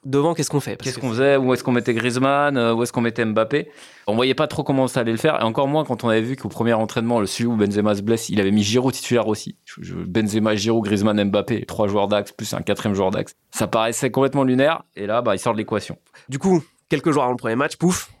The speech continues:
Speaker 1: Benzema blessé. Donc, bah, qui c'est qui est là pour prendre la relève ? On se le demande. Évidemment, l'Agir, bien sûr. Revenu, euh, par le soupirail de la cave.
Speaker 2: On a fait le, le papier, euh, The Walking Dead,
Speaker 1: Ouais.
Speaker 2: euh, saison sept, et il est toujours là,
Speaker 1: <laughs> C'est
Speaker 2: quoi.
Speaker 1: ça.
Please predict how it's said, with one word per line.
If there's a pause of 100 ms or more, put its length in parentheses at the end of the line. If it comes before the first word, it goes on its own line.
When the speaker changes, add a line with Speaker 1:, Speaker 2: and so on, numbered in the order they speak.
Speaker 1:
Benzema
blessé.
Donc, (160)
bah, (180)
qui
c'est
qui
est
là
pour
prendre
la
relève ? (300)
On
se
le
demande. (100)
Évidemment,
l'Agir,
bien
sûr. (260)
Revenu,
euh,
par
le
soupirail
de
la
cave.
Speaker 2:
On
a
fait
le,
le
papier,
euh,
The
Walking
Dead, (140)
Speaker 1:
Ouais. (240)
Speaker 2:
euh,
saison
sept,
et
il
est
toujours
là,
Speaker 1:
<laughs>
C'est
Speaker 2:
quoi.
Speaker 1:
ça.